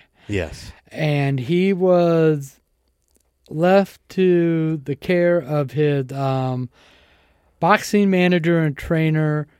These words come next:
Speaker 2: Cus D'Amato.
Speaker 1: Oh.
Speaker 2: And then, I mean, we can get into how he got into boxing and stuff like that.
Speaker 1: So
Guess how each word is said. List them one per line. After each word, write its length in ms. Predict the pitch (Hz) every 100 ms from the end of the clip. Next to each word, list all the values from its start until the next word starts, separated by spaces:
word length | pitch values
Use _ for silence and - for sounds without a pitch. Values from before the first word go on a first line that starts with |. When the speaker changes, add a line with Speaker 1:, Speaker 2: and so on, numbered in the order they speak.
| _
Speaker 2:
Cus 440 | - 202 226 - - - 147
D'Amato. 840 | 190 202 175 143 127 110 98 101 _ _ 85
Speaker 1:
Oh. 380 | 90 123 101 _ _ _ _ _ _ _ _ _ _ _ _ _ _ _ _ _ _ _ _ _ _ _ _ _ _ _ _ _ _ _ _ _ -
Speaker 2:
And 240 | 127 120
then, 220 | 117 113
I 60 | 117
mean, 180 | 117 113
we 140 | 131
can 200 | - 131
get 160 | 123 123
into 300 | 120 117 113
how 540 | 120 113 117 117 107 _ _ _ _ _ _ _ _ _ _ _ _ _ _ _ _ _ _
he 140 | 135 127
got 200 | 120 120
into 200 | 117 110
boxing 760 | 117 113 - - 104 104 113
and 340 | 107 107 110 95 _ _ _ _ _ _ _
stuff 240 | - 120 123
like 200 | 113 -
that. 400 | 117 123 123 - _ _ _ _ _ _ _ _ _ _ _ _
Speaker 1:
So 320 | - 165 147